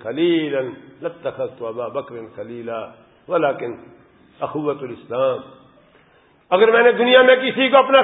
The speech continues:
خلیل بنانا ہوتا تو ابوبکر صدیق کو خلیل بناتا، لیکن تمہارا ساتھی اللہ کا خلیل ہے، دنیا میں اس کا خلیل کوئی نہیں ہے۔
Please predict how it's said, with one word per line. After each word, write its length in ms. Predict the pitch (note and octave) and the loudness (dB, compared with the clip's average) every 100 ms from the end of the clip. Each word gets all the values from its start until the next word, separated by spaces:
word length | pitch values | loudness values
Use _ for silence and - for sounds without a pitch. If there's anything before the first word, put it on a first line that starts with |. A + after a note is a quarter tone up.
| - | 4
خلیل 300 | A#3+ C#4+ C#4+ | 2 4 4
بنانا 380 | C#4+ C#4+ D4 | 6 6 6
ہوتا 460 | C#4+ C4+ C4+ C#4+ B3+ - - | 6 4 2 2 2 -2 2
تو 60 | C4+ | 4
ابوبکر 300 | C#4 C4+ C4+ | 6 4 4
صدیق 420 | B3+ B3 E4 D#4+ | 2 2 2 6
کو 120 | D4 | 6
خلیل 280 | A3+ B3 B3+ | 6 2 2
بناتا، 560 | A#3+ A3+ G#3+ G#3 G3+ E3+ | 2 4 4 4 2 2
لیکن 280 | C#3+ F3+ F3+ | -2 -4 -4
تمہارا 340 | E3+ D3+ E3 D#3+ | -4 0 0 0
ساتھی 300 | - D3+ D3+ | -2 -4 -4
اللہ 160 | D3+ G3 | -2 0
کا 180 | F#3 D#3 | 0 -2
خلیل 260 | - C#3 C3+ | -6 -8 -8
ہے، 60 | C3+ | -8
دنیا 280 | C3+ C#3 | -8 -8
میں 100 | C3+ | -8
اس 160 | B2 - | -10 -10
کا 60 | - - | -14 -12
خلیل 260 | B2 E3+ | -2 -2
کوئی 200 | D#3 C#3 | -2 -8
نہیں 320 | C3 A2+ A#2+ A2+ | -8 -8 -8 -6
ہے۔ 180 | A#2 | -6